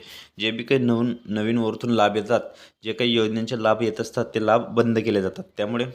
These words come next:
शासकीय सेवेतून हे लाभ बंद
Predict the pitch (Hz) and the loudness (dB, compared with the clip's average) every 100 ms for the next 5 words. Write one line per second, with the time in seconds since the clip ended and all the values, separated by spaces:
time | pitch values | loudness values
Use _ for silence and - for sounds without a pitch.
0 | - - - _ _ _ _ - - 104 | -12 -14 -18 _ _ _ _ -8 -2 -2
1 | - 123 120 120 107 110 110 104 104 107 | -2 -6 -4 -6 -4 -6 -6 -4 -4 -4
2 | 104 107 | -6 -4